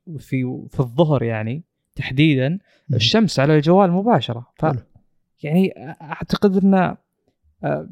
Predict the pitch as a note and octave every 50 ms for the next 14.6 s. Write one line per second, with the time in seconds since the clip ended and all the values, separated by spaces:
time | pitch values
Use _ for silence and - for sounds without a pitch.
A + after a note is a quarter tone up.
0 | F3 F3+ C#3 A#2+ C3 C#3 - C3+ C3 C3 C#3+ D#3 F3+ F#3+ F#3+ F#3 E3+ D#3 C#3+ C#3
1 | - - _ _ _ _ _ _ _ _ _ - B2+ B2+ B2+ B2+ - - C#3 C3
2 | B2+ C3 C3 B2+ - - D#3+ D#3 D3 C3+ - C3+ B2 B2+ - - C#3 C3+ - C3
3 | B2+ B2+ - - - B2 A2+ A2+ A#2 - - D#3+ - - - - D3+ D3 D3+ _
4 | _ _ _ _ _ _ _ - - F3+ F#3 _ - - D3 F#3 - - - C#3
5 | C#3+ D3 C#3+ C#3+ - _ - - C3 C#3 - - D3+ - - D3 C#3 - _ _
6 | _ _ _ _ _ _ _ _ _ - - - - D3 D3 C#3 B2+ C3+ E3+ F#3
7 | F#3 F3+ F3+ F3+ F3 E3+ E3 E3 E3 - _ _ _ - D#3+ D#3 D#3+ D#3 - -
8 | E3+ E3 E3 D#3+ D#3 D3 _ _ _ _ - C3+ C#3+ D3 C3+ B2 E3 E3 D#3 D3+
9 | C3+ C#3+ C#3+ D3+ D3+ - - D#3 D3+ D#3 D3 - D#3+ D#3 D3 C#3 C3+ C3+ C3 C3
10 | C3 C3 _ _ _ _ _ _ - - A#2+ D3 C#3 C3+ C3 C3 B2+ B2 A#2+ B2
11 | - _ _ _ _ _ _ _ _ _ _ _ _ _ _ _ _ _ _ -
12 | C#3+ D3+ D3 D#3 D3+ D3+ D3 C#3+ B2+ C3 C3+ C#3 C#3+ C#3 C3+ B2+ A#2+ A#2+ - -
13 | B2+ C3 C3 B2+ - - C#3+ C#3+ C3+ C3 B2 B2+ B2 C#3 C#3+ C#3+ C#3+ C#3+ - -
14 | - - _ _ _ _ _ _ - C3 C3 B2+